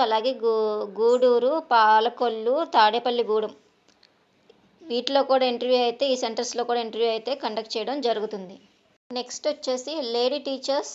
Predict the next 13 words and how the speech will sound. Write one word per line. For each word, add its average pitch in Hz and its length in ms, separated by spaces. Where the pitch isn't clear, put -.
needed 254 340
for 254 180
a 240 140
school 254 360
in 254 120
పోరంకి, 233 500
విజయవాడ. 220 500
Salary 214 440
twenty-four 220 420
thousand 220 400
to 254 100
twenty-eight 208 580
thousand. 196 400